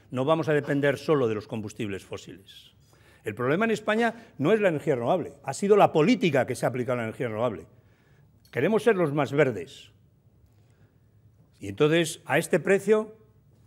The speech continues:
¿quién quiere entrar? Y a ese precio fuimos los los mayores importadores de paneles de China. En lugar de coger y decir, "Este año voy a hacer una subasta, a ver, vamos a ver quién es el que pide la menor prima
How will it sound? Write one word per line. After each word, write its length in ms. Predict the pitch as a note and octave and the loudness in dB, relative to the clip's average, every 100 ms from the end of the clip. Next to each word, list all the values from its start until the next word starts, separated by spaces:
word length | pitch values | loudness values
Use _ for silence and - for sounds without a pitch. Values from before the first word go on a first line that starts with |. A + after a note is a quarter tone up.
| _ _ | _ _
¿quién 240 | - F#3 F3 | -2 -2 0
quiere 320 | C3+ A#2 G2+ | -2 -2 -4
entrar? 400 | F#2+ G2 F2 _ _ _ _ _ _ | -8 -10 -10 _ _ _ _ _ _
Y 140 | - G2+ | -12 -8
a 40 | |
ese 180 | G#2 A#2 | -4 0
precio 420 | C#3 C#3+ C#3+ D#3 | 0 2 0 -2
fuimos 420 | - C3 B2 C3 | -4 -6 -4 -2
los 400 | A2+ A#2 - - _ _ _ _ A#2+ | -2 -6 -6 -20 _ _ _ _ -6
los 200 | A#2+ - | -6 -8
mayores 440 | - A2+ B2 D#3+ D3 | -8 -2 2 0 0
importadores 580 | C3 D3 C3 B2+ C3 A2+ | -2 -2 0 0 0 -2
de 80 | |
paneles 420 | A2 A2 A2 G2+ F#2 | -4 -4 -6 -6 -8
de 140 | F#2 | -12
China. 240 | - F#2+ - _ _ _ _ _ | -14 -20 -20 _ _ _ _ _
En 100 | A2 | -6
lugar 260 | A2+ B2 D#3 | -2 2 2
de 100 | D#3+ | 2
coger 260 | D3 E3 D#3+ | 0 -2 0
y 40 | |
decir, 320 | C#3+ C#3 - - - | 0 -2 -4 -12 -8
"Este 300 | D#3+ D3+ F3 | -6 0 2
año 280 | F3 F#3 G3 | 2 2 -2
voy 200 | D3 D#3 | -2 -2
a 60 | |
hacer 140 | D#3+ D#3 | 0 0
una 140 | D3+ | -2
subasta, 680 | C#3 D3+ F#3 - A3 A3+ - _ _ _ | 0 2 2 2 -4 -4 -14 _ _ _
a 140 | - C3+ | 0 0
ver, 120 | E3 | 0
vamos 280 | D3+ D#3+ E3 | -2 -2 0
a 80 | D3+ | 2
ver 200 | E3+ E3 | 2 2
quién 120 | E3 | -2
es 100 | D#3+ | 0
el 100 | D#3+ | 0
que 100 | C#3 | 0
pide 240 | - F#3 D3 | 0 0 2
la 80 | |
menor 460 | B2+ B2+ D#3 D#3 E3 - _ | 2 0 0 0 -2 -12 _
prima 420 | - F3+ F#3 A3 | -2 0 0 -4